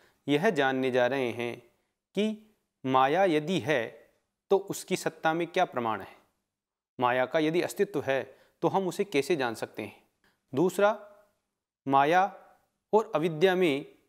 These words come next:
क्या भिन्नता, क्या अभिन्नता है, अर्थात अद्वैत वेदांत में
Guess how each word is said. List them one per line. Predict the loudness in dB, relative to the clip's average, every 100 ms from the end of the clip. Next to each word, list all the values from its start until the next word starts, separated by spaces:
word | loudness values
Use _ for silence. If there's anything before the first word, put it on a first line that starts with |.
| _ _
क्या | 2 2
भिन्नता, | 2 0 0 0 -2
क्या | -4 _ 2
अभिन्नता | 2 2 0 0 -2
है, | -4 -10 -16 -12
अर्थात | -6 0 0 0 -12 _ _ -2
अद्वैत | 0 0 -2 0
वेदांत | 2 2 0 0
में | -2 -2